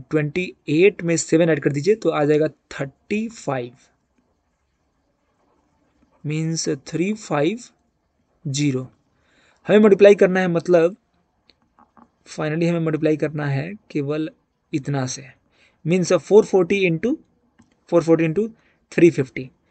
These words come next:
तो हम क्या करेंगे, केवल फ़ोर्टी फ़ोर मल्टीप्लाई कर लेते हैं थर्टी फ़ाइव से। यहाँ निकलेगा फ़ाइव फ़ोर जा ट्वेंटी का ज़ीरो, टू कैरी ओवर, फ़ाइव फ़ोर जा ट्वेंटी, फ़ोर जा ट्वेल्व, ट्वेल्व and ट्वेंटी थर्टी टू, थर्टी टू and टू, थर्टी फ़ोर का फ़ोर,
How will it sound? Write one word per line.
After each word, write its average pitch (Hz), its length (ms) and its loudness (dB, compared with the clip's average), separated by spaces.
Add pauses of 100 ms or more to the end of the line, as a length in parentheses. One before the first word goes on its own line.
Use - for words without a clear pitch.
(320)
तो - 80 -8
हम 156 180 -4
क्या 185 120 4
करेंगे, 180 280 -2
केवल 165 280 2
फ़ोर्टी 160 340 -6
फ़ोर 175 260 0
मल्टीप्लाई 170 300 2
कर 165 100 -2
लेते 160 220 -2
हैं 185 160 -6 (100)
थर्टी 147 440 -8
फ़ाइव 151 340 -8
से। 131 240 -12 (760)
यहाँ 165 160 2
निकलेगा 180 340 2
फ़ाइव 165 220 0
फ़ोर 175 160 0
जा 170 80 2
ट्वेंटी 160 280 0
का 160 120 6
ज़ीरो, 151 300 4 (540)
टू 160 80 -4
कैरी 156 240 2
ओवर, 170 260 0 (420)
फ़ाइव 160 160 0
फ़ोर 165 120 4
जा 165 60 6
ट्वेंटी, 165 340 -2
फ़ोर 165 200 -4
जा 156 140 4
ट्वेल्व, 185 360 0 (640)
ट्वेल्व 180 280 4
and 165 180 -2
ट्वेंटी 160 280 -2
थर्टी 151 260 -2
टू, 190 140 -6
थर्टी 151 240 -4
टू 170 120 -6
and 151 280 0
टू, 208 180 -4 (100)
थर्टी 143 240 -4
फ़ोर 165 640 -6
का 147 120 -10
फ़ोर, 185 380 -4